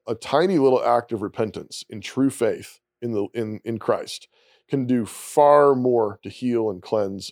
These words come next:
and put things right, um, than you can even imagine. And, um, and there are countless testimonies of people who come from wrecked marriages, wrecked families, abusive fathers, abusive mothers, you know,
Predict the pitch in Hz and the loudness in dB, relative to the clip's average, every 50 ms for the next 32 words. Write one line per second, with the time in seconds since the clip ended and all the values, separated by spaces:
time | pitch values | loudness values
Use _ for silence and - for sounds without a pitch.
0 | _ - 104 98 - - - - - 107 101 98 95 101 101 98 92 - _ _ | _ -14 -14 -12 -6 -6 -6 -4 -4 -6 -6 -4 -4 -2 -2 -2 -4 -6 _ _
1 | _ _ _ _ _ _ - 107 101 95 98 107 104 101 92 95 107 98 - 101 | _ _ _ _ _ _ -6 -6 -4 -2 -2 -4 -4 -4 -6 -8 -8 -6 -6 -6
2 | 98 95 95 98 92 85 78 73 80 - - - _ _ _ _ _ _ _ _ | -6 -6 -6 -8 -10 -12 -12 -14 -16 -14 -16 -18 _ _ _ _ _ _ _ _
3 | _ _ _ - 110 113 107 104 101 98 98 - - 117 113 104 98 98 - _ | _ _ _ -4 -2 0 0 0 -2 -6 -10 -6 -2 0 0 0 -2 -6 -10 _
4 | - 120 117 113 107 120 113 110 107 107 107 107 - _ _ _ _ _ - - | -4 -2 -2 0 2 2 2 4 4 2 2 0 -2 _ _ _ _ _ -10 -2
5 | - 139 143 - - 113 107 - - - - - 127 117 - - - 113 104 95 | 2 2 2 2 2 -4 -6 -6 -8 -10 -4 -2 -2 -2 -4 -8 -6 -6 -4 -4
6 | 95 95 92 95 95 - - 123 113 - 98 90 - _ _ _ - 123 110 - | -4 -8 -8 -10 -10 -8 -6 -6 -6 -6 -8 -12 -12 _ _ _ -12 -6 0 0
7 | 135 120 110 - 107 104 101 104 120 135 - - 117 113 107 107 104 101 98 98 | 0 0 0 -4 -6 -4 -2 0 0 0 -2 -4 -4 -2 0 0 0 -2 -2 -4
8 | 101 95 95 - - - 135 139 - - - - 113 107 101 98 98 98 95 101 | -6 -6 -6 -8 -4 -2 -2 -2 -2 -6 -6 -4 -4 -4 -4 -6 -6 -8 -8 -8
9 | 101 110 123 131 117 - 131 107 - - 101 101 101 98 98 104 95 90 90 117 | -4 -2 0 0 0 -2 -6 -6 -2 -2 0 0 0 0 -2 -4 -4 -6 -4 -2
10 | 135 127 - 123 104 101 107 104 98 101 104 104 95 - _ _ _ - - _ | -2 -2 -2 -4 -6 -4 -2 -2 -2 0 -2 -2 -4 -6 _ _ _ -20 -20 _
11 | _ - 147 143 117 98 92 | _ -4 -2 0 0 0 -2